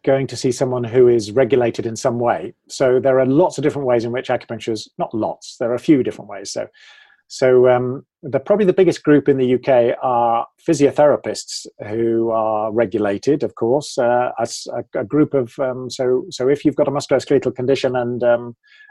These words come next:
and your local physio may well use acupuncture techniques. Um, so that's one group you can look for. And the professional group is the A A C P, the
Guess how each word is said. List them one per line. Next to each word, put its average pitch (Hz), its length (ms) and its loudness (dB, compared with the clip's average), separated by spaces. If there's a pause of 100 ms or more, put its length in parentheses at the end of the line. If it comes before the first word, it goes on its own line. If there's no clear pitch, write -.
(120)
and 120 200 -6
your 120 180 2
local 127 280 2
physio 127 400 2
may 123 160 0
well 131 520 4
use 117 200 2
acupuncture 110 480 -6
techniques. 127 580 -6 (560)
Um, 120 640 -2
so - 140 -10
that's - 220 -6
one 143 200 0
group 127 300 2
you 123 140 2
can 120 180 -8
look 127 160 -4 (100)
for. 147 360 -2
And 127 200 -6
the 123 320 4
professional 147 540 -6
group 139 300 0
is 123 180 -2
the 131 260 -6
A 131 160 0
A 127 160 0
C 120 380 -4
P, 147 480 2 (220)
the 110 160 -8